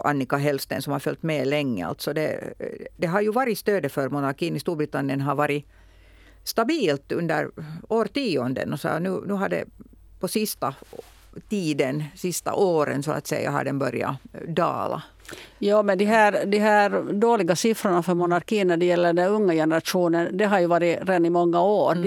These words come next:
Speaker 2: Det, det var samma siffror när, när kung Charles, eh, skulle, skulle krönas, när det var den här långa omständliga ceremonin, om ni kommer ihåg.
Speaker 1: Ja.
Speaker 2: För då gick jag igenom de där siffrorna när, när jag skulle, jag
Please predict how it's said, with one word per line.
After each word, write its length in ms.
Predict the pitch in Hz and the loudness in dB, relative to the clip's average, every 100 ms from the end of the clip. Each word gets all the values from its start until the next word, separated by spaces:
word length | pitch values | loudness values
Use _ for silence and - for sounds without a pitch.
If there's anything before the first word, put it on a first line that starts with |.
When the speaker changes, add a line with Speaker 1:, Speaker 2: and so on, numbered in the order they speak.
| 208 | -2
Speaker 2:
Det, 160 | 165 190 | -2 0
det 140 | 208 | 0
var 80 | 208 | 2
samma 300 | - 226 180 | 2 2 2
siffror 420 | - 202 - 170 | 0 -2 0 2
när, 300 | 165 165 165 | 4 2 0
när 220 | - 170 156 | 0 -2 -2
kung 220 | 190 180 | -2 -2
Charles, 640 | - 202 170 160 - - | 0 2 2 0 -2 -2
eh, 160 | 160 127 | -2 -2
skulle, 340 | - 180 180 - - - - - - - | -2 -4 -4 -8 -18 -20 -20 -20 -20 -10
skulle 220 | - 196 | -2 -2
krönas, 560 | - 233 160 98 156 - | 2 2 2 2 -2 0
när 100 | 156 | 0
det 100 | 160 | 2
var 80 | 156 | 2
den 120 | 160 | 2
här 160 | 170 | 2
långa 260 | 170 170 156 | 4 4 4
omständliga 560 | 165 170 - 160 156 151 | 2 0 0 0 0 0
ceremonin, 560 | 165 156 165 170 165 | 0 0 2 2 0
om 120 | 160 | 0
ni 60 | 165 | -2
kommer 320 | - 165 165 | 0 0 0
ihåg. 220 | 160 175 165 | 0 2 2
Speaker 1:
Ja. 100 | 147 | 0
Speaker 2:
För 80 | |
då 160 | 175 214 | 2 2
gick 240 | 214 - | 2 0
jag 100 | 185 | 0
igenom 320 | 185 185 165 160 | 2 2 2 0
de 100 | 160 | 0
där 180 | 165 | 0
siffrorna 640 | 160 190 175 170 143 135 160 - | 0 -2 -2 -2 -2 -2 -4 -4
när, 300 | 214 160 165 - | -2 -2 -2 -10
när 360 | 185 233 160 160 | -12 -8 -2 -2
jag 100 | 156 | -2
skulle, 540 | - 156 160 - 107 | -2 -2 -4 -8 -8
jag 100 | 175 | -6